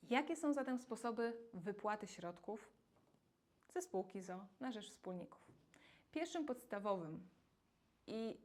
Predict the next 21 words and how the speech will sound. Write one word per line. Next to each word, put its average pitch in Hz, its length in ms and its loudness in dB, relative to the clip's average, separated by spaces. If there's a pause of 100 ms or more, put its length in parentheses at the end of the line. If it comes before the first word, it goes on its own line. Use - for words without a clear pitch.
(120)
najbardziej 226 1120 2
rekomendowanym, 175 920 -4 (160)
przede 202 220 -4
wszystkim 185 300 -8
przez 185 200 -8
urzędy 180 320 -6
skarbowe, 320 440 -2 (480)
to 466 80 -2
jest 311 220 6
dywidenda. 185 560 0 (760)
Dywidenda 262 460 6
jest 302 120 0
opodatkowana 214 880 0
dziewiętnastoprocentowym 185 1600 -2 (480)
podatkiem. - 520 0 (640)
Wypłata 240 440 4
dywidendy 202 840 0 (180)
nie 208 160 0
stanowi 233 500 0
kosztu 233 640 -4 (280)
dla 175 560 0